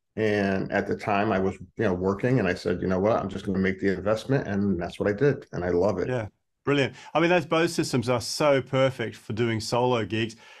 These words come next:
Speaker 2: People use them all around the world for that reason. So that's interesting that that was the first upgrade from your small system, like we've seen some other members use. And the Bose system is clever because, I mean, it's really portable and it sounds great,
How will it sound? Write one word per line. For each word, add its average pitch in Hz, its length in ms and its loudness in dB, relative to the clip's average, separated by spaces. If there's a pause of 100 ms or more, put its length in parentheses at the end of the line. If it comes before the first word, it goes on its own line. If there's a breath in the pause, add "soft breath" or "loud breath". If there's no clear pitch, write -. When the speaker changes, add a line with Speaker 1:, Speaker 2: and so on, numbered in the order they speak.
(120 loud breath)
Speaker 2:
People 123 220 -2
use 117 180 0
them 117 100 2
all 117 120 0
around 113 220 0
the 110 80 -2
world 110 240 0
for - 100 -8
that 104 180 -2
reason. 98 460 -4 (360 loud breath)
So 139 200 2
that's 180 320 0
interesting 185 440 2
that 123 160 0
that 135 180 0
was 131 280 -2
the 123 180 2
first 135 520 2
upgrade 113 540 0
from 113 300 0
your 110 240 0
small 120 440 0
system, 107 460 -6
like 107 220 -4
we've 120 100 -4
seen 123 220 -2
some 113 160 -6
other 110 180 -4
members 101 380 -4
use. 95 340 -6 (540 loud breath)
And 151 360 0
the 151 80 -4
Bose 214 240 2
system 202 320 -2
is 156 120 0
clever 175 380 0
because, 131 380 -2
I - 20 0
mean, 135 120 4
it's 139 120 -8
really 160 160 2
portable 151 720 -2
and 123 80 -2
it 127 140 -2
sounds 135 560 0
great, 110 360 -2